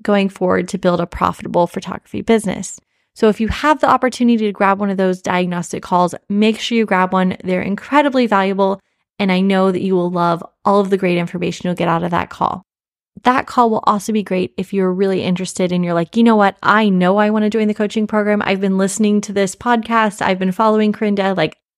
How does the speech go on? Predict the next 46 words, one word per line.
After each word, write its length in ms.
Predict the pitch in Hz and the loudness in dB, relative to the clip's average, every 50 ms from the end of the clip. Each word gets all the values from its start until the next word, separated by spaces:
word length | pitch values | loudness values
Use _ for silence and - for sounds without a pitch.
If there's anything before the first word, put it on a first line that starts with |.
| _ | _
I 160 | - 226 240 240 | 2 2 4 4
know 140 | 233 220 | 4 4
this 160 | 202 208 208 - | 2 0 -2 -4
is 60 | - | -4
the 100 | - 208 | -2 0
route 160 | 190 185 185 | 2 2 2
I 60 | 185 | 2
wanna 180 | 185 185 180 175 | 0 0 0 0
go." 340 | 175 180 175 180 180 180 - _ _ _ _ _ _ _ | 0 0 0 0 0 -2 -6 _ _ _ _ _ _ _
That 340 | - 208 190 180 185 - - | 0 2 2 4 2 2 0
call 360 | - - - 185 185 185 - | -2 -2 0 2 2 2 2
is 160 | - 180 - | 0 -2 -4
gonna 180 | - 185 190 180 | -2 -2 -2 0
be 160 | 185 185 180 | 0 0 -2
super 580 | 180 - - - - - 196 180 180 - 175 170 | -2 -6 -10 -10 -6 -4 -4 -2 -2 -2 -2 0
valuable 440 | 170 - - - 170 170 - 175 165 | 0 -2 -2 -2 -2 -2 -2 -4 -4
for 140 | - 190 | -4 -4
you 280 | 185 175 180 170 175 - - _ _ - | -4 -2 -2 -2 -2 -4 -6 _ _ -10
because 240 | - 190 196 185 185 | -2 0 0 2 2
we're 120 | 196 202 | 2 0
gonna 200 | 190 202 196 190 | 2 2 2 2
help 300 | 180 - - 202 196 - | 0 0 -2 -4 -2 -2
you 120 | 202 202 196 | -2 -2 -2
figure 260 | - 196 180 185 185 | -2 -2 -2 0 2
out 240 | 175 175 175 - 180 | 4 4 4 4 2
which 240 | 196 190 - - | 0 -2 -2 -4
one 80 | 202 190 | -4 -2
of 80 | 185 185 | 0 0
our 120 | 185 - | 0 0
options 460 | - 175 175 - - 196 185 180 185 | -2 -2 -4 -4 -4 -2 -2 -2 -2
inside 240 | 185 180 - 185 175 | -2 -2 -2 -2 -2
our 120 | 175 180 | -2 -4
coaching 360 | 180 - 190 185 - - 180 180 | -2 -4 -4 -4 -4 -4 -4 -2
program 420 | 185 180 170 175 175 170 170 175 | -2 -2 0 0 -2 -2 -2 -2
might 200 | 175 170 - - | -4 -4 -4 -4
be 100 | 190 185 | -4 -4
a 60 | 175 | -2
good 180 | - 180 170 - | -2 -4 -4 -4
fit 220 | - - 214 - | -4 -4 -4 -4
for 140 | - - 214 | -2 -2 0
you 320 | 208 202 202 196 196 190 - _ _ _ _ _ _ - | 0 2 2 0 -2 -4 -6 _ _ _ _ _ _ 0
or 380 | - 196 196 190 190 185 - | 2 4 4 4 4 2 0
where 320 | - - 190 196 190 185 185 | -4 -4 -2 0 0 2 2
you 160 | 185 185 180 | 2 0 0
belong 420 | 185 175 175 180 180 175 170 175 | -2 -4 -4 -4 -4 -4 -6 -6
there. 340 | - - - - - 185 | -6 -6 -6 -6 -8 -12